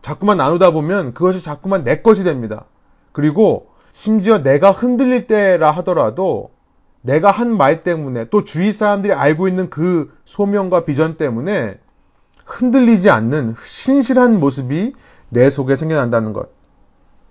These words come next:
성령 충만한 사람의 두 번째 모습은요, 신실함인데요. 그 신실함은 나 혼자만의 노력이 아닙니다. 주위 사람들과 함께 나눔으로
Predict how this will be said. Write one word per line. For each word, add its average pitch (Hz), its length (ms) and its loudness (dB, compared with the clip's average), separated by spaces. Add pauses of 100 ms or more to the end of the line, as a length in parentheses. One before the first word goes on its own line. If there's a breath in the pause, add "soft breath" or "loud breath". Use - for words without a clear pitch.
성령 220 440 2
충만한 196 440 2
사람의 170 340 0
두 135 100 -4
번째 135 240 -2
모습은요, 120 680 -4
신실함인데요. 208 1000 -2 (640)
그 151 180 4
신실함은 160 800 4 (500 soft breath)
나 110 180 -2
혼자만의 160 600 0
노력이 123 300 2
아닙니다. 107 520 -4 (280)
주위 151 220 2
사람들과 151 520 0
함께 233 400 0
나눔으로 135 840 0